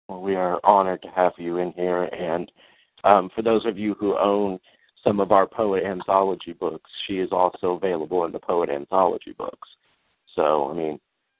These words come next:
she used to be a member of P O E T. She sat, you know, exactly where we're sitting tonight. I, um, took over after the tragic event, uh, of Misconception.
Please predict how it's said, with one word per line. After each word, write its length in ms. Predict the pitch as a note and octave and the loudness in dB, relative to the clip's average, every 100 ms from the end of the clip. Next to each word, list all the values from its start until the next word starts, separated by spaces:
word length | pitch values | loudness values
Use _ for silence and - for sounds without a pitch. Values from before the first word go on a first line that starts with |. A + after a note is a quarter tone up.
| _ _ | _ _
she 140 | - A2 | -4 -2
used 160 | G2 | 0
to 60 | G#2 | 0
be 80 | G#2 | 2
a 40 | |
member 300 | G#2 G#2 G#2 | 2 2 2
of 80 | F#2+ | 0
P 180 | A2 G2+ | 2 2
O 100 | G2 | 2
E 100 | F#2 | -2
T. 400 | - A2 G#2 G#2+ - | -2 0 2 0 -4
She 120 | G2+ - | -8 -2
sat, 320 | G#2+ F#2+ F#2+ - _ _ _ | 2 4 4 0 _ _ _
you 80 | G2+ | -2
know, 140 | F#2+ | 0
exactly 480 | F#2 - A2 G#2 G#2+ | 0 4 6 6 2
where 140 | G2+ G2 | -2 2
we're 200 | G2+ F#2+ - | 2 0 0
sitting 240 | G#2+ F#2 - | -2 -2 -10
tonight. 400 | F2+ F#2+ F#2 F2 E2+ | -2 2 2 2 2
I, 220 | F#2 F#2 | 2 4
um, 240 | E2+ E2 D2+ - | 2 -2 -4 -10
took 220 | G#2+ F#2+ | -8 -2
over 520 | F#2+ F#2 F2+ F2 E2+ | -2 -2 -4 -4 0
after 240 | F2+ - F2 | 0 -2 -8
the 80 | F2 | -6
tragic 400 | F#2 F#2 F2 - | 0 0 0 -8
event, 320 | E2 E2 D#2 - - | -8 -6 -6 -12 -8
uh, 160 | - E2+ - - - | 0 0 -2 -10 -10
of 100 | - | -4
Misconception. 920 | F2 - E2+ - F2+ - - - D#2+ | -4 -4 -10 -2 -2 -2 -8 -12 -14